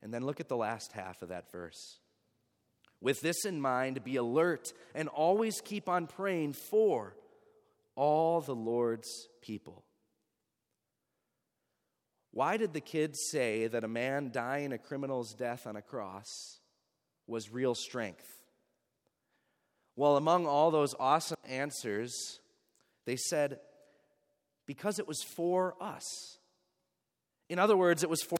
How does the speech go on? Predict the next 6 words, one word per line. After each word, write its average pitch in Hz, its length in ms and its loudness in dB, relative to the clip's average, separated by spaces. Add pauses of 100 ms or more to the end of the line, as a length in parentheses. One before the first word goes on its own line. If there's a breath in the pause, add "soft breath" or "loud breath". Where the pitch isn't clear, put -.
others. 147 720 -6 (1300)
We 233 360 0
have 175 260 0
been 147 180 -2
made 135 280 -2
strong 101 680 -8